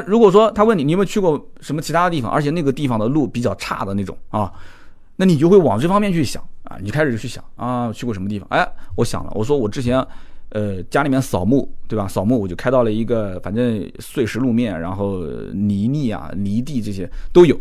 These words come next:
反正家里面人还夸我这个车底盘高啊，小车开不进去，开到山里面去。他说：“啊，我知道了。”然后他就围着我的车转了一圈，转了一圈呢，他就把车上了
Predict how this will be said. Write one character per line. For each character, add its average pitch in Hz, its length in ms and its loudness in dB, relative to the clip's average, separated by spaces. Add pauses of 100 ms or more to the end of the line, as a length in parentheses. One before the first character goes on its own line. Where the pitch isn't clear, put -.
(200)
反 98 160 -4
正 101 260 -4
家 127 140 0
里 123 60 4
面 120 120 2
人 113 120 0
还 110 100 0
夸 123 240 -2
我 98 140 0
这 101 60 -4
个 101 60 -4
车 110 140 -2
底 95 160 -6
盘 92 180 -4
高 104 180 -2
啊， 78 200 -8
小 - 160 -6
车 107 140 -2
开 117 120 -6
不 110 60 -4
进 113 140 -2
去， 113 180 -6 (400)
开 - 100 0
到 175 120 4
山 196 200 2
里 190 80 2
面 92 140 -2
去。 - 140 -6 (560)
他 - 100 -10
说 98 160 -4
：“啊， 92 400 -6
我 90 80 -6
知 - 80 -6
道 101 160 -2
了。” 107 100 -14 (160)
然 95 120 -6
后 101 40 -4
他 110 80 -2
就 117 120 0
围 104 100 0
着 127 100 4
我 113 60 0
的 101 80 -2
车 131 100 -2
转 135 220 2
了 107 60 -2
一 101 80 -4
圈， 107 200 -4 (600)
转 196 160 6
了 202 60 2
一 202 100 2
圈 196 200 4
呢， 202 220 2 (240)
他 - 80 -4
就 139 60 0
把 104 100 0
车 143 240 -2
上 143 180 0
了 110 100 0